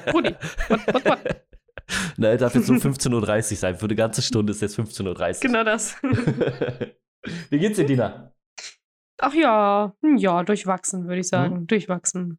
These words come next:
Speaker 1: Allergiephase ist gerade. Ich hab eine Zeit lang gedacht, ich wär erkältet und dann ist mir aufgefallen, ah shit, nee, nicht so ganz.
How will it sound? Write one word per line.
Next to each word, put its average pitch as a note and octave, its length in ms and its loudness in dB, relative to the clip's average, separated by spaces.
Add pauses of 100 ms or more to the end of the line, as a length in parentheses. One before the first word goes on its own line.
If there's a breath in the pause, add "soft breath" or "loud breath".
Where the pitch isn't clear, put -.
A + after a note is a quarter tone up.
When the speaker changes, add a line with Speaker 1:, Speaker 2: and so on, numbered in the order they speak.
Speaker 1:
Allergiephase A3 800 0
ist G#3 120 -4
gerade. G3 640 2
Ich G#3 100 0
hab A3+ 120 2 (200)
eine G#3+ 220 0
Zeit A3 200 0
lang G#3+ 120 0
gedacht, G3+ 200 2
ich - 80 -20
wär G#3+ 80 4
erkältet G#3 600 0
und G3+ 60 2
dann G3 180 4
ist F#3 160 0
mir G3 100 6
aufgefallen, F#3 440 -2
ah F3+ 100 0
shit, F3+ 300 0
nee, G3 260 2 (680)
nicht G3 160 0
so F#3+ 100 0
ganz. F#3 420 -4